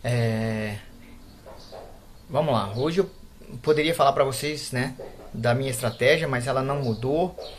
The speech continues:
ela não tá diferente, né? Continua em Bitco-, é, o, em, em Tether, o B T C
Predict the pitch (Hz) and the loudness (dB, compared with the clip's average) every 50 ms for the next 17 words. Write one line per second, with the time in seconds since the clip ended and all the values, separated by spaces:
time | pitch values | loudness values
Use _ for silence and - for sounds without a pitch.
0 | - - - - 123 120 123 123 120 120 127 123 123 117 - - 110 107 117 139 | -18 -20 -14 -8 -2 -2 0 0 2 2 2 2 0 0 0 0 2 2 2 2
1 | 151 165 165 - - - - - - - - - - - 127 131 131 131 127 - | 0 0 -2 -4 -6 -8 -12 -16 -18 -18 -18 -16 -10 -4 -2 0 0 0 -2 -8
2 | - - - 131 127 120 120 120 139 156 180 175 165 139 131 135 120 - - - | -14 -6 -4 -2 -2 -2 -4 -4 -4 -2 -2 -2 -2 -2 -4 -4 -6 -6 -8 -6
3 | - 123 120 - - 127 123 120 120 117 117 120 127 127 120 120 123 - - 110 | -8 -8 -8 -4 -2 0 2 2 4 4 2 2 2 2 0 -2 -2 -6 -6 -6
4 | 110 - 127 123 131 151 151 - 151 139 135 131 123 120 117 113 113 113 110 131 | -4 0 4 6 6 6 6 4 2 2 2 2 0 0 0 0 -2 -2 -2 -2
5 | 127 - 127 117 - - 143 143 143 135 - | -2 -2 -4 -6 -4 -2 0 0 0 0 -2